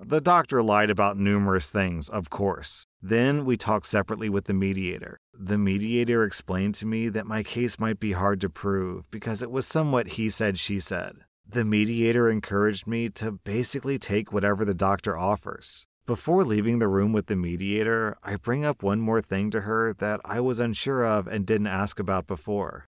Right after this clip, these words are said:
It involved the doctor not paying me overtime, and the mediator lit up like a damn Christmas tree. Bingo. With that type of offense and me being able to show verifiable proof,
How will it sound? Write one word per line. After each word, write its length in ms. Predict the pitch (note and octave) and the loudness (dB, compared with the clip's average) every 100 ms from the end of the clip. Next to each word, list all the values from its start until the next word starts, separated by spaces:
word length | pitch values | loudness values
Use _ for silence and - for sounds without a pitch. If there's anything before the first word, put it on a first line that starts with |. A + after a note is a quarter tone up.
| _ | _
It 100 | B2 | 2
involved 420 | B2+ C3 A#2+ B2 | 2 4 4 6
the 80 | A2+ | 4
doctor 460 | G2+ G#2 G#2 - B2 | 4 4 4 4 2
not 300 | A2 A2 - | 4 4 2
paying 300 | G#2+ G#2+ A2 | 2 4 4
me 140 | G#2+ | 4
overtime, 800 | F#2+ G2+ G#2 F2+ G2 F2+ - - - | 4 2 2 0 0 0 -2 -8 2
and 320 | A2 D3 C#3+ | 4 6 4
the 320 | C#3 G#2 D3 | 0 4 4
mediator 800 | C3+ A#2+ B2+ B2+ D3+ D#3+ D#3+ E3+ | 4 0 0 0 2 4 6 4
lit 220 | C3 B2 | 6 4
up 180 | D3 D3 | 4 4
like 160 | C#3+ C#3+ | 2 2
a 60 | |
damn 360 | B2+ D3 D3+ C#3+ | 2 4 4 2
Christmas 680 | - - D3 G#3+ - C3+ - | 0 2 4 4 2 -2 0
tree. 420 | - G2 - - _ _ B2+ A#2 | 0 0 -2 -12 _ _ -4 2
Bingo. 720 | D3+ C#3 A2+ G#2 G#2 - - _ _ | 4 4 2 0 0 -6 -16 _ _
With 220 | C3 F3 - | 2 2 6
that 240 | D3+ F#3 | 4 4
type 240 | G3 G#3 | 2 2
of 120 | G3+ E3+ | 2 2
offense 540 | D3 A#2 A#2+ E3+ - - | 2 4 4 2 -4 -2
and 180 | D3+ C#3 | 0 4
me 140 | D3 | 2
being 240 | E3 F3+ | 4 4
able 320 | D#3+ B2+ C3+ D#3 | 6 4 4 2
to 140 | D#3 | 0
show 260 | - D#3 D3 | 4 6 6
verifiable 920 | G2 C3 A#2+ C#3+ - B2+ C3+ C3 B2 | 2 4 6 6 4 4 4 2 0
proof, 540 | - A2+ C3+ D#3+ - | 2 4 4 0 -8